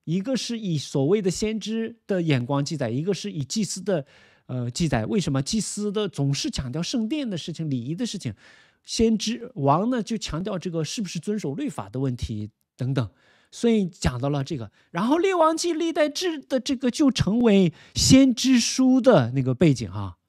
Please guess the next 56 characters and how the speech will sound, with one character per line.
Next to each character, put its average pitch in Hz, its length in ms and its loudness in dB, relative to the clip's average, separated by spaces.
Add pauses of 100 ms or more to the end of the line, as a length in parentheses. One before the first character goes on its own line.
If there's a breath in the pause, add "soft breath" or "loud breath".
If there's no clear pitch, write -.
(380 soft breath)
然 190 240 4
后 269 180 4
甚 302 320 0
至 247 100 -4
诗 262 320 0
歌， 240 280 2
当 220 160 4
然 214 120 2
约 240 140 4
伯 233 160 4
记 254 220 2
是 - 120 -2
比 151 140 -2
较 160 160 6
早 113 220 2
的， 110 160 -2 (260 loud breath)
诗 254 340 4
篇 240 320 4
很 147 220 -4
多 233 140 -6
的 269 100 -2
历 262 160 2
史 - 160 -2
背 226 220 -2
景 156 160 0
都 208 120 0
是 233 140 -4
在 202 180 0
这 175 140 -2
个 131 240 -2
时 - 180 -4
代 131 200 4
发 117 180 -2
生 113 140 -2
的， 110 120 -2
箴 156 140 0
言 120 320 2
一 110 80 -2
样， 117 180 2 (140 soft breath)
所 135 180 0
罗 156 140 6
门 123 320 4 (160 soft breath)
什 120 140 -6
么 120 100 0
等 127 140 0
等， 110 100 -4 (180 soft breath)
传 131 220 0
道 147 140 6
书、 123 340 0 (260 loud breath)
诗、 - 440 -4
雅 120 240 0
歌 143 200 2
书， 123 320 -4 (220)
对 160 80 -2
不 147 60 2
对？ 131 180 2